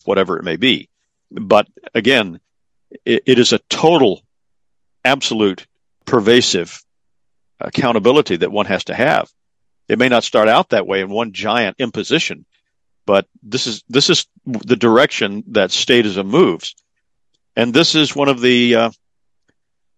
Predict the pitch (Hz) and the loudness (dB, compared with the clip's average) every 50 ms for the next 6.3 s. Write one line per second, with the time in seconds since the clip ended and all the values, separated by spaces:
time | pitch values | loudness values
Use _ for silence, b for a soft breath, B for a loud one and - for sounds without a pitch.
0 | _ _ _ _ - 120 120 139 139 - - 135 127 - 131 - - 131 120 117 | _ _ _ _ -4 -2 0 0 0 0 0 -4 -2 -2 -4 -4 -2 0 2 2
1 | 113 117 123 - - 127 123 123 123 113 120 - 117 123 127 135 127 - 143 135 | 2 0 -2 -4 -6 -6 -6 -6 -6 -8 -8 -6 -6 -4 -4 -4 -2 -2 -2 -2
2 | 127 - 135 120 143 143 - - 127 - - 156 170 196 - - 165 190 214 165 | -2 -4 -4 -4 -4 -4 -6 -8 -10 -8 -4 -2 -2 -2 -2 -4 -6 -6 -6 -8
3 | 101 87 - - _ _ _ _ _ _ _ _ _ _ _ - 113 113 107 - | -10 -12 -14 -18 _ _ _ _ _ _ _ _ _ _ _ -2 0 0 0 2
4 | 117 107 107 98 107 107 - - 143 139 156 156 - - - - - - 120 110 | 2 2 4 4 2 0 0 2 2 4 4 2 0 -4 -8 -8 -6 -4 -2 -2
5 | 107 107 104 101 113 - _ _ _ _ - 117 110 123 151 170 147 107 92 95 | -2 -2 -4 -8 -12 -14 _ _ _ _ -10 -4 0 0 2 2 2 2 0 -2
6 | 104 - - - - | -4 -8 -10 -12 -14